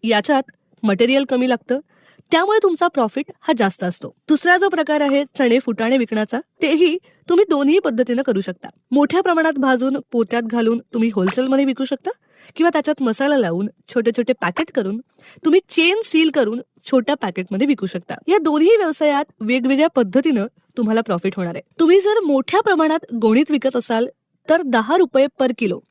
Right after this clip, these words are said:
दहा रुपये प्रत्येक किलो मागे तुम्हाला प्रॉफिट होईल. आणि लहान लहान पॅकेटमध्ये तुम्ही विकत असाल, तर तुम्हाला खूप मोठ्या प्रमाणावर प्रॉफिट मार्जिन मिळतं.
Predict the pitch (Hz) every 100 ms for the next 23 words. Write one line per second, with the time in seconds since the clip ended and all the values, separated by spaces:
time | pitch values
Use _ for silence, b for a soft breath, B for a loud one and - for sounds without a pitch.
0 | _ b b b 220 240 262 285 - 208
1 | 269 b b b - 311 - 392 - 294
2 | 285 320 233 269 269 240 240 196 170 175
3 | 190 - - _ _ - 226 220 180 226
4 | 339 330 330 294 247 233 240 220 214 208
5 | 190 180 185 202 196 269 - b b -
6 | 247 240 254 220 262 b b - 370 -
7 | 254 240 233 381 381 330 262 247 294 -
8 | 202 208 214 202 190 196 185 -